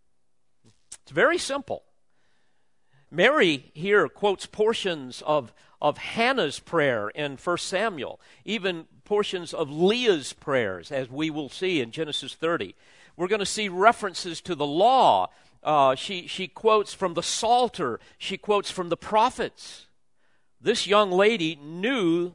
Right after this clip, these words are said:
the Word of God because she knew and loved the God of the Word. Her soul was filled with an intimate and accurate knowledge of the lover of her soul.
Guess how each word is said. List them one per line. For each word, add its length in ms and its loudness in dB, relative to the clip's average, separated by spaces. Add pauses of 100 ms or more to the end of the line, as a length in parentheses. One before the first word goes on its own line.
(140)
the 80 -4
Word 240 0
of 120 -10
God 560 2 (400)
because 300 -4
she 420 -8
knew 400 -6
and 180 -4
loved 480 0
the 80 -10
God 300 0
of 100 -12
the 60 -10
Word. 420 -8 (680)
Her 120 -2
soul 540 6
was 260 -4
filled 720 2
with 200 -2
an 180 -6
intimate 580 -2 (240)
and 280 -4
accurate 560 0
knowledge 800 0 (320)
of 140 0
the 100 0
lover 500 2
of 160 2
her 180 -6
soul. 600 -8